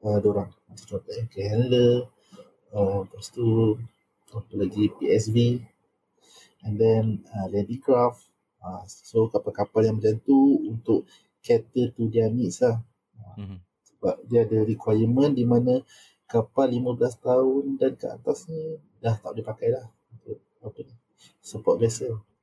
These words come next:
Speaker 1: Tu oil and gas punya apa lah. Tapi aku nampak the one that pushing this is only macam company-company G S C ni je lah. Tapi macam kita punya industri,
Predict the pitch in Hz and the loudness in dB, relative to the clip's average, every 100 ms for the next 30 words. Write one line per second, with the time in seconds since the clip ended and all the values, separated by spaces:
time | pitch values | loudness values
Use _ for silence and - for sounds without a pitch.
0 | _ - 131 120 110 120 120 123 - 127 | _ 0 4 4 4 4 4 0 0 -6
1 | 123 - 135 113 _ _ _ _ - 135 | -8 -6 -8 -8 _ _ _ _ -4 -4
2 | - _ _ - 165 175 175 170 170 170 | -4 _ _ 0 2 4 4 2 -4 -6
3 | 175 - - - - _ _ _ _ 143 | -6 -6 -4 -4 -6 _ _ _ _ -2
4 | 165 170 180 175 156 - - 175 - 175 | 2 4 4 4 2 0 -2 -2 -2 -2
5 | 175 123 - - 180 - 175 175 185 196 | -2 -2 -8 -10 -8 -4 -2 0 -2 -2
6 | 190 180 180 190 175 175 180 - _ _ | -2 -4 -4 -4 -2 0 -2 -4 _ _
7 | _ _ _ _ - 151 170 - 170 170 | _ _ _ _ -4 -4 -4 -6 -6 -4
8 | 175 165 - 151 - 185 180 175 160 147 | -4 0 2 2 0 0 2 4 4 2
9 | 170 _ _ _ - - _ 269 254 - | -2 _ _ _ -20 -20 _ -4 -4 -2
10 | 202 196 180 180 180 - - - - 180 | 2 4 4 2 -4 -10 -16 -14 -8 -6
11 | 165 170 - - 190 190 180 | -2 -2 -2 -2 0 0 -2